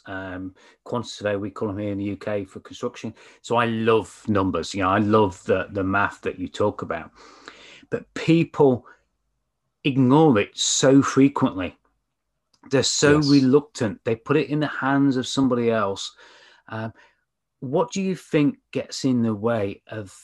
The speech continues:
Speaker 1: that analysis of the math? And then I'm gonna ask a, a second part of this question. Why then don't people track it? Because sometimes people get the math, they get the figures,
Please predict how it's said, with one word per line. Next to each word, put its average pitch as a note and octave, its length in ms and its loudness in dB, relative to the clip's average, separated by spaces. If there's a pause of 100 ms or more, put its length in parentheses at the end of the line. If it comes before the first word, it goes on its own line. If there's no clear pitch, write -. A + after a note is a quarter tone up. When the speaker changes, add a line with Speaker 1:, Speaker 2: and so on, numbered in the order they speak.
(680)
Speaker 1:
that - 160 -10 (360)
analysis A#2+ 720 -4
of G2+ 80 -6
the G2 100 -8
math? G2+ 360 -8
And A2 100 -12
then B2+ 80 -2
I'm D3 80 2
gonna C#3+ 120 2
ask C3 220 -4
a, A#2 140 0
a G2 60 -12
second C3 340 -6
part G2+ 220 -4
of F#2+ 80 -14
this F#2 120 -10
question. - 460 -16 (720)
Why D3+ 260 -6
then D#3+ 320 -2
don't C#3 260 -2
people C#3+ 360 -6
track - 340 -10
it? A2 100 -10
Because - 240 -14
sometimes D#3 520 -2
people A#2+ 480 -8 (680)
get C#3+ 240 0
the E3 120 4
math, F#2+ 300 -4
they G#2+ 100 -6
get C#3+ 260 0
the E3 100 -6
figures, A2+ 540 -4